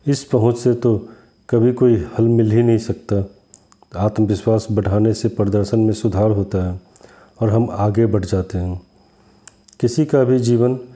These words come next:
शांत व सहज धारा की तरह नहीं होता।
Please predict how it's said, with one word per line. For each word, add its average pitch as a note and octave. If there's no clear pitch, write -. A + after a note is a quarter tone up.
शांत A2+
व A#2
सहज A#2+
धारा A2
की G#2+
तरह G#2+
नहीं G2
होता। F2